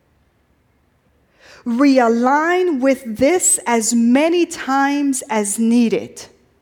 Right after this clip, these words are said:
With this text. And when life happens and fear shakes our faith and doors are confusing, know this, and as we continue to develop our faith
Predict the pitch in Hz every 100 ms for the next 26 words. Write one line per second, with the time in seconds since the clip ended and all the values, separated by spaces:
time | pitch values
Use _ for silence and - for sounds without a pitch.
0 | _ _ _ _ _ _ _ _ _ _
1 | _ 277 285 320 294 - - _ _ -
2 | 220 170 - - - _ _ _ _ _
3 | _ _ _ _ _ - - - - 277
4 | 269 240 247 240 240 302 415 - - 359
5 | 339 - 180 180 196 - - - - 226
6 | 220 - - 349 370 403 370 - 330 330
7 | - - 240 247 - 208 170 196 - -
8 | - - - - 220 220 202 262 311 392
9 | 403 381 - 269 269 - 254 254 - 233
10 | 208 180 175 160 190 240 - - - 220
11 | 233 254 277 339 339 208 175 196 269 -
12 | - - - - - 262 254 277 285 -
13 | 269 254 - 339 403 403 339 277 269 269
14 | 269 277 311 - 233 185 180 214